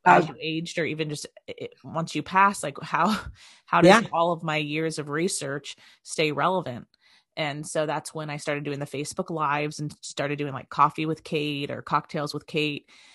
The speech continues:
Speaker 1: which I know, you know, everyone enjoyed, but it was such
Speaker 2: Mm-hmm.
Speaker 1: a stressor <laughs> to me because it, it was in the middle, it was right in the beginning of covid. We couldn't be around anyone.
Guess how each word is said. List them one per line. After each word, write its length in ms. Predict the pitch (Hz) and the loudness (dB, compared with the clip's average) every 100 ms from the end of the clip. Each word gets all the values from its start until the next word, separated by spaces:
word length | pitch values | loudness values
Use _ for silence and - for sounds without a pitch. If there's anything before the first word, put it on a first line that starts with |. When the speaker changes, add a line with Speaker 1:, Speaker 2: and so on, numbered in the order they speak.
| _ | _
Speaker 1:
which 260 | 160 156 - | -2 -2 -2
I 100 | 160 | -2
know, 260 | 165 160 - - - | 2 2 2 -8 -6
you 80 | |
know, 100 | 156 | -4
everyone 440 | 131 165 165 160 - _ - - | 0 2 2 0 -8 _ -18 -6
enjoyed, 560 | 170 170 160 151 170 | -4 2 4 4 4
but 220 | 170 135 - | 2 0 -6
it 80 | 190 | -4
was 180 | 165 - | -4 -2
such 260 | 262 160 165 | 0 0 0
Speaker 2:
Mm-hmm. 20 | |
Speaker 1:
a 320 | - - 160 | -6 -2 0
stressor 540 | 160 - 165 156 214 185 - | 0 -2 -4 -2 -2 -4 -8
<laughs> 160 | _ | _
to 100 | - 196 | -4 0
me 360 | 180 233 220 | 4 4 4
because 520 | 196 190 - 170 170 - - - - _ | 2 -4 0 0 0 -6 -18 -20 -20 _
it, 300 | - 156 147 | 2 2 2
it 40 | 160 | 0
was 120 | 156 | -2
in 60 | 156 | -2
the 80 | 160 | 0
middle, 340 | 170 170 147 104 | 2 2 2 -6
it 40 | |
was 140 | 139 - | -8 -6
right 180 | 160 170 | 0 2
in 60 | 165 | 2
the 60 | |
beginning 240 | 151 160 175 | -2 -2 -4
of 120 | 170 | -4
covid. 440 | - 151 156 160 156 | -2 0 2 0 -2
We 80 | |
couldn't 260 | 151 185 156 | -6 -6 -4
be 120 | 170 | -4
around 400 | 151 147 147 156 | 0 2 2 0
anyone. 500 | 143 135 127 135 180 | -2 -4 -6 -4 -6